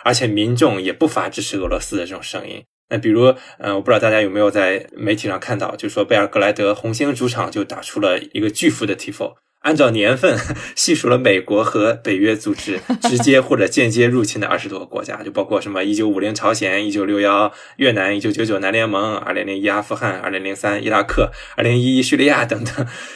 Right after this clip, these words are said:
现场的塞尔维亚球迷还齐唱了，呃，约翰列侬那个《给和平一个机会》，然后后来又唱了这个苏联的爱国歌曲《卡秋莎》。我觉得这个好像在社交媒体上有很多这个视频啊，大家应该也有看到过，用这种方式去表达对俄罗斯的支持。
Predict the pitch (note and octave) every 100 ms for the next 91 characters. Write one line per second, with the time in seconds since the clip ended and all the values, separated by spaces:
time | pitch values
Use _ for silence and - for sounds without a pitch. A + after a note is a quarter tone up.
0 | - _ - - C3 A2 F#2 - A2+ G2+
1 | G#2+ G2+ - G2+ G2+ - B2 - A#2+ C3
2 | G2+ - - G2 F#2+ A#2 A#2+ A2 G2 F2+
3 | G2+ F#2+ - F#2+ G#2+ G#2+ G#2+ A2 G#2+ B2+
4 | B2 - - - - A2+ A#2 - A2+ A#2
5 | A2+ G2+ - A#2 G2+ G2+ F#2 C3+ B2 A2+
6 | B2 A#2 A2 A#2+ G#2+ - F#2 F#2 - -
7 | F2+ A2 A#2 G2+ G2+ C#3+ G3+ D3+ A2 -
8 | - - A#2 C3+ C#3+ A#2+ - B2 A#2 A#2
9 | A#2 G2+ G#2+ G2+ G2+ G#2+ G#2+ - - -
10 | - A#2+ G#2+ - G#2 G2+ G#2+ F#2+ - -
11 | - - A2 - - - - - C#3 B2+
12 | B2 A#2+ - A#2 - - D3+ G2+ F#2+ F#2+
13 | G#2 F#2 F#2 - - - - - -